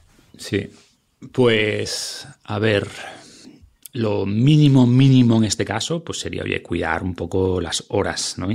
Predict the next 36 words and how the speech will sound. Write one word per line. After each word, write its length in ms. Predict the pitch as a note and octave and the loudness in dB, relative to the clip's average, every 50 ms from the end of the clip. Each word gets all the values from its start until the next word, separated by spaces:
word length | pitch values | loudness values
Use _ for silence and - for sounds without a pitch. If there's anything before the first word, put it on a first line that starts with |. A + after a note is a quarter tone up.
| - | -4
Apuntar 480 | - G2+ - - F#2+ F2+ - F#2+ G2 G2+ | -6 -6 -6 -6 -6 -4 -4 -4 -4 -4
a 40 | G2+ | -4
esas 380 | - - G2+ G2+ - - - - - - - - - _ - | -4 -4 -4 -4 -4 -6 -8 -12 -16 -20 -20 -20 -20 _ -20
siete 720 | - - - - B2 B2 A#2 A#2 - A#2 A2 G#2+ - - | -14 -8 0 4 4 4 4 4 2 0 0 0 -2 -4
horas 600 | - A2+ A2 A2 G#2+ G#2+ G#2+ G#2+ G2+ G2 F#2 G2+ | -4 -2 0 0 0 0 0 0 -2 -4 -4 -4
de, 600 | G2 G2 F#2+ F#2+ F#2 F#2 F#2+ G2 G2 - F2+ - - F#2 | -4 -2 -2 -2 -2 -2 -4 -4 -6 -8 -10 -12 -10 -10
de 100 | F2+ - | -8 -6
sueño, 440 | - - - G#2 G#2+ G#2+ G2+ G2 F#2+ | -6 -4 -2 -2 0 0 0 0 -2
al 80 | F#2+ F#2+ | -2 -2
menos 240 | G2+ A2 A2+ A2+ - | 0 0 0 0 0
seis, 240 | - B2 B2+ A2+ - | 0 0 0 0 0
siete 360 | - A#2 A2+ - A2 A2 G#2+ - | 0 -2 -2 0 -2 -2 -2 -2
horas 440 | G#2+ A2 G#2+ G2 G2+ F#2+ - - G2 | -2 0 0 0 -2 -4 -6 -8 -8
de 280 | G2 G2 G2 G2 F#2+ | -8 -6 -6 -6 -6
sueño 280 | - - G#2 G2+ G2 F#2+ | -6 -6 -4 -2 -2 -2
nocturno, 500 | F#2+ - - - C3 D3+ E3+ F#3+ A3 A3 - - - - - - _ | -4 -2 -2 0 2 4 4 4 2 2 -2 -8 -16 -18 -20 -20 _
sería 380 | - - G#2+ G#2 A2 A2 A#2 B2+ | -8 -4 0 2 2 2 0 0
el, 400 | A#2+ A2+ G#2 G2 G2 - - F#2+ | -2 -2 -2 -2 -4 -6 -6 -8
el, 160 | F#2 F#2 - - | -8 -8 -6 -2
el 180 | G#2 A2 G#2+ | 0 2 4
mínimo. 440 | A2 A#2 B2 A#2+ G#2 G2 E2+ D#2+ - | 6 6 6 6 4 2 0 -2 -6
O 20 | |
sea, 360 | - - - - - - _ _ _ _ | -10 -14 -16 -16 -16 -18 _ _ _ _
haz 200 | - C#3 B2+ - A2+ | -4 -2 0 2 2
eso, 280 | G2 - - - - - - | 2 2 -2 -6 -10 -16 -12
¿no? 260 | D3+ A#2 A#2 C#3 - - - - - - - - - - - - _ | -6 -2 -2 -2 -2 -6 -10 -16 -14 -14 -16 -16 -18 -18 -20 -18 _
Eh, 340 | - A2 A2 F#2+ F2+ F2+ F2+ | -4 -2 0 0 -2 -2 -4
si 160 | - - G2+ | -4 -6 -2
quieres 280 | - A2+ A#2 B2 A#2 G#2+ | 0 2 2 2 2 2
ya 180 | A#2 A2+ A2 | 2 2 4
ir 260 | A#2 B2+ C3 B2 A#2 - - - - | 4 6 6 6 4 2 -2 -10 -8
a 180 | - G2+ F#2+ - | -6 -6 -6 -4
por 180 | - G2 G2+ | -2 -2 -2
ese 260 | G#2 - - A2 G#2+ G2 | -2 -2 -2 -2 -2 0
veinte 380 | G#2 A2+ A2+ G#2+ G2+ - G#2+ | 2 2 0 0 -2 -2 -4
ochenta, 640 | G#2+ G#2 - B2 B2+ C3 A#2+ A2 G#2+ A#2 D#3 F#3 | -2 0 2 2 4 4 2 0 -2 -4 -6 -6